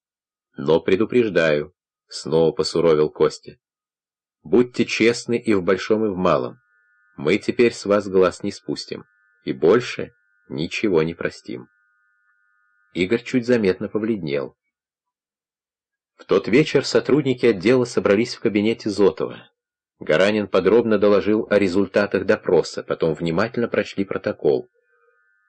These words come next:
«Так», — с удовлетворением произнес Зотов, снимая очки и по привычке потирая голову. «Операция кончилась успешно.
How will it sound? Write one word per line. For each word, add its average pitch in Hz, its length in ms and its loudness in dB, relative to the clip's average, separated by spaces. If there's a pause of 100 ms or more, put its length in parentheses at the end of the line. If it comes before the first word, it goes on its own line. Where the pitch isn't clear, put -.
(120)
«Так», — 80 460 0
с - 120 -14
удовлетворением 85 800 2
произнес 82 480 0
Зотов, 92 400 0
снимая 80 460 2
очки - 360 -2
и 113 120 -4
по 87 120 0
привычке 87 540 -2
потирая 90 500 2
голову. 64 460 -2 (640)
«Операция 98 800 2
кончилась 110 600 2
успешно. - 580 -4